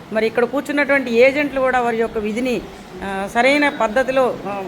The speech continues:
సర-, సక్రమంగా నిర్వహిస్తూ మరి తమ అభ్యర్థికి చెందినటువంటి ఓటర్లు ఎవరైనా, ఆ, మరి, ఆ,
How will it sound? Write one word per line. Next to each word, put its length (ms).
సర-, 220
సక్రమంగా 540
నిర్వహిస్తూ 680
మరి 100
తమ 240
అభ్యర్థికి 960
చెందినటువంటి 840
ఓటర్లు 340
ఎవరైనా, 640
ఆ, 360
మరి, 500
ఆ, 240